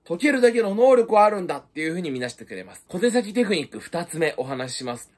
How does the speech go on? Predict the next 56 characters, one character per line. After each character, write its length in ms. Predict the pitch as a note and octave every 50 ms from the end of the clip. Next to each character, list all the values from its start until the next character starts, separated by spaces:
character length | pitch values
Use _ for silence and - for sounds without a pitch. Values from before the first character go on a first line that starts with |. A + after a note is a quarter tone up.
| _ _ -
同 220 | - F3+ A3+ B3
じ 160 | B3 B3+ C#4
く 100 | - F3
時 220 | - - - E3+ G#3
間 260 | - C#4+ C4 C4+ C4+
が 140 | C4+ C4 B3+ -
足 120 | A#3 A#3
り 80 | A#3+ A#3
な 120 | A#3+ A#3+
い 100 | B3 A#3
こ 120 | G#3+ B3+
と 80 | - F3
を 60 | C#3+
強 240 | C#3 - C3 B2 B2
調 160 | - B2+ A#2+
し 40 | A#2
て 120 | - -
く 60 | - A2
だ 100 | G#2 G#2
さ 120 | - G#2
い。 60 | - _ _ _ _ _ _ _
こ 120 | - D#3
れ 60 | F#3 A3+
は 240 | A#3+ F#3 B2+ - -
試 180 | - - -
験 320 | - - C#4+ C#4 C#4 C4+ C4
時 120 | C4 C4+
間 200 | - C#4 A#3 G3+
が 100 | F3 E3 D#3+
足 100 | D3+ D3
り 80 | D#3 D3+
な 80 | D#3+
い 80 | D#3 D#3
ん 60 | C#3+
じ 80 | C3+ C3+
ゃ 40 |
な 120 | B2+ C3 B2+
く 40 | _
て、 260 | - D3 B2 G#2 - -
勉 360 | - F#3 A#3+ C4+ C#4+ D4 B3
強 260 | - C#4 D4 C#4 C#4
の 100 | C#4 C#4+
期 120 | - - -
間 180 | - B3 G#3+
が 60 | F3+ E3
足 120 | - C#3+ C3+
り 60 | C3+
な 100 | C#3 C#3+
い 80 | C#3 A2+
と 80 | B2
い 20 | A#2+
う 40 |
こ 80 | - G#2
と 100 | - -
で 80 | - -
す。 180 | - - _